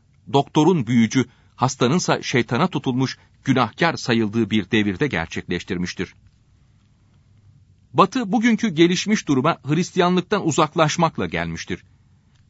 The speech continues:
Bir Hristiyan devleti olan Habeşistan, Hristiyanlığa bağlı kaldığı müddetçe daha çok sürünür. Eskiden olduğu gibi bugün de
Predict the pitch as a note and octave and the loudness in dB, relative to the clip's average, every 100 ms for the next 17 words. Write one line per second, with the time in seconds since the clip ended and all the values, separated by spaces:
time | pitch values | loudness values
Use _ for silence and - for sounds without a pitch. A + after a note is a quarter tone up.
0 | _ _ C3 A2+ A#2 A2 - C3 D#3 A#2+ | _ _ -2 0 0 -2 0 0 2 2
1 | A2 A2 - B2 B2 A2 F#2 A2 G#2 G#2 | 2 0 0 0 2 0 0 0 0 -2
2 | G#2+ B2+ C#3+ - _ _ _ C#3 D#3+ - | -2 -2 -2 -4 _ _ _ -2 -2 0
3 | E3 D#3 D#3 D#3+ A2+ A#2+ B2 E3 - C3 | 0 2 2 0 2 4 4 2 0 0
4 | A#2 A2+ F#3+ G3 - A3 - E3+ - _ | 2 2 2 2 0 -4 0 -2 -2 _
5 | - G2 G#2 F2+ - F2 - F#2 F2 E2+ | -4 -2 0 -2 -6 -8 -6 -6 -4 -6
6 | - _ _ _ _ _ _ _ _ _ | -10 _ _ _ _ _ _ _ _ _
7 | _ _ _ - F3+ - C4 B3+ G3+ D#3+ | _ _ _ 0 0 2 0 2 2 2
8 | G#3+ G#2+ F2 - A3 F#3+ G2+ F2 | -2 -2 -6 -4 -2 0 -2 -2